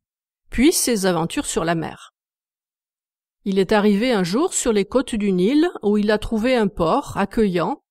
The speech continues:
pour se reposer des fatigues de la mer. Mais la nuit,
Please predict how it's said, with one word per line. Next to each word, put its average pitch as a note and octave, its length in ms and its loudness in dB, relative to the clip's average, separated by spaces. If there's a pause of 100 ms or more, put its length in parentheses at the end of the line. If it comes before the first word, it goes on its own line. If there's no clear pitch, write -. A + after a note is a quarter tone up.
(160)
pour - 180 -8
se - 180 -4
reposer F#3 560 -2
des G#3+ 140 -2
fatigues F#3 400 -4
de F#3+ 100 2
la F3+ 140 2
mer. - 400 -8 (1200)
Mais G3+ 100 2
la G3 120 2
nuit, D#4 320 4